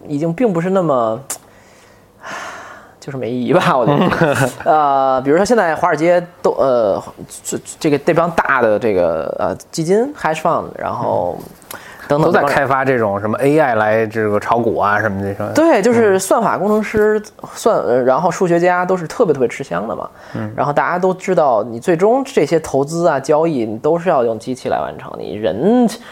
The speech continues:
Speaker 1: 绝对是比不了机器的，从情绪、从判断、
Speaker 2: 嗯。
Speaker 1: 从反应速度，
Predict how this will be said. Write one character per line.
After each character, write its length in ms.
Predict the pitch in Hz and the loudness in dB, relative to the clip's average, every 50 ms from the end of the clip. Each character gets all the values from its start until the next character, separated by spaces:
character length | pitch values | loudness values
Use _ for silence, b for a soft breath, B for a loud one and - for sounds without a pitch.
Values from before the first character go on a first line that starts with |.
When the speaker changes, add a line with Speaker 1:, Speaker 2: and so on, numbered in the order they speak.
| B B | B B
Speaker 1:
绝 140 | - 139 135 | -2 2 2
对 80 | 180 | 2
是 80 | 214 196 | 2 2
比 100 | 143 120 | 0 0
不 80 | 101 110 | 2 2
了 100 | 90 92 | 0 0
机 160 | - - 117 | -2 -6 -8
器 120 | 110 - | -6 -4
的， 80 | 95 87 | -6 -6
从 180 | - - 120 | -6 -8 -10
情 300 | 117 - - - 98 113 | -8 -8 -8 -6 -6 -8
绪、 160 | 131 - 143 113 | -4 -4 -4 -4
从 120 | 120 117 127 | -4 -6 -8
判 280 | - - 180 131 110 | -4 -4 -2 -2 0
断、 200 | - 131 120 107 | 0 0 0 0
Speaker 2:
嗯。 20 | 113 | -2
Speaker 1:
从 180 | - - 139 | -4 -6 -8
反 240 | 143 - - - 82 | -4 -4 -4 -4 -2
应 60 | 120 | -6
速 300 | 127 - - 262 254 185 | -8 -4 -2 0 0 2
度， 200 | 139 131 120 - | 2 2 0 0